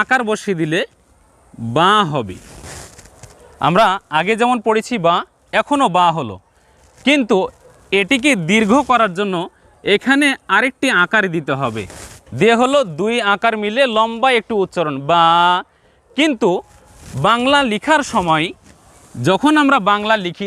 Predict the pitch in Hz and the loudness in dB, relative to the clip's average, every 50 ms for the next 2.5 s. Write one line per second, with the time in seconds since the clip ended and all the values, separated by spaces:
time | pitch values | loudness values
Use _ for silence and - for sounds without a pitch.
0 | 202 185 233 233 - 294 269 247 254 262 262 240 269 262 - - 226 226 - 285 | -6 -2 -4 -2 -2 -2 0 0 2 2 2 0 -2 -6 -2 -2 -2 0 0 -2
1 | 262 277 277 - - 269 185 156 190 254 285 285 269 233 214 208 202 - 247 254 | 0 0 -2 -2 -2 -4 -2 -2 -2 0 0 0 0 2 0 0 2 2 0 0
2 | 240 - - 214 180 - 170 131 107 101 | 0 -2 -6 -6 -6 -4 -6 -8 -8 -10